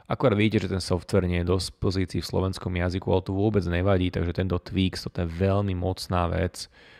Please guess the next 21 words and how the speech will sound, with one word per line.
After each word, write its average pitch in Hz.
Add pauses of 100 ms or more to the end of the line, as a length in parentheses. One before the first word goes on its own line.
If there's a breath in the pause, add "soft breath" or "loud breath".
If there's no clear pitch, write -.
(180 loud breath)
ak 98
budete 92
chcieť -
urobiť 87
úpravy, 95 (380 loud breath)
ktoré 98
sa -
týkajú 90
v -
skratke 92
použiteľského 92
rozhrania. 90
Akurát 98
je 95
to -
tu 101
preložené 92 (160)
vo 85
forme, 92
že 85
vyladenia. 87